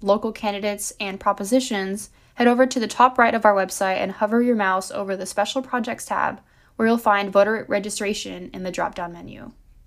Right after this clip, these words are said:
You can also drop off your ballot at the Richard and Karen Carpenter Center on campus. That wraps things up for this week's episode of Beach Weekly.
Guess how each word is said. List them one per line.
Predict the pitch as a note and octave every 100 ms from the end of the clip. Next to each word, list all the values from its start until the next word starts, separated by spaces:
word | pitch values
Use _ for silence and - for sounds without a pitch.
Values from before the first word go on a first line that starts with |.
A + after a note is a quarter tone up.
| _ _ _ _ _ _ _ _
You | A#3
can | A#3+
also | A#3 A#3+ C#4
drop | A3+ G#3+
off | G#3+ A#3
your | G#3
ballot | F#3+ F#3 F#3+
at | F#3+
the | G3+
Richard | G3 F#3+ A3+
and | G#3+
Karen | G3+ F#3+ F#3+
Carpenter | F#3+ G#3 A3+ G#3
Center | G3+ F3 F3
on | G3
campus. | - A#3+ A#3+ - - - _ _ _ -
That | A3
wraps | A#3+ B3
things | C#4 C4
up | A3+ G#3
for | A3
this | G3+ G#3+ -
week's | G#3+ -
episode | - F#3+ G3
of | F#3+
Beach | F#3 F3+
Weekly. | - D#3+ - G#2+